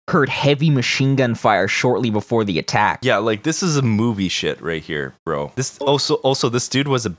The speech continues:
Speaker 2: banana exporter.
Speaker 1: Jesus
Speaker 2: That's,
Speaker 1: Christ.
Speaker 2: that's what he was before he was, uh, president. He was a banana exporter.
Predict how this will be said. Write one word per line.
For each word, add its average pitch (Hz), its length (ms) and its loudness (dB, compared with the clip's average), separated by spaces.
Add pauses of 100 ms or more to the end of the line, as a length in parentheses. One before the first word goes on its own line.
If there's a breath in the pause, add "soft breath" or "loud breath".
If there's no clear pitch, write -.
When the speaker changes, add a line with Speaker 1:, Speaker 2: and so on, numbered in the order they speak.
Speaker 2:
banana 90 500 0
exporter. 76 640 -6
Speaker 1:
Jesus 135 320 -4
Speaker 2:
That's, 110 160 -2
Speaker 1:
Christ. 123 240 -6
Speaker 2:
that's 110 220 -2
what 135 100 2
he 117 100 -2
was 104 240 2
before 98 380 0
he 98 160 -4
was, 92 240 0
uh, 85 80 2
president. 80 460 -4
He 90 80 -6
was 82 120 -4
a 80 40 -8
banana 82 640 -2
exporter. - 520 -10